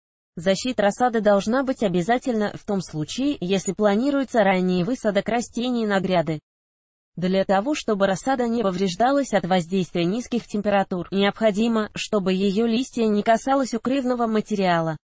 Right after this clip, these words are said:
Внимание! Низкий уровень защиты молодых растений от весенних заморозков может привести к гибели плантаций.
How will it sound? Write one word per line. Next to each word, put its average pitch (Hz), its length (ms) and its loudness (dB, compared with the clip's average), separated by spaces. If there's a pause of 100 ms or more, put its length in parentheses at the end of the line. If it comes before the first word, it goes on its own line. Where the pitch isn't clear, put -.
(640)
Внимание! 170 680 2 (180)
Низкий 208 500 0
уровень 254 320 0
защиты 202 520 -2
молодых 175 400 0
растений 226 540 -2
от 180 120 -2
весенних 175 520 -2
заморозков 214 680 -2
может 208 320 0
привести 196 520 0
к - 40 -16
гибели 196 400 0
плантаций. 165 760 -2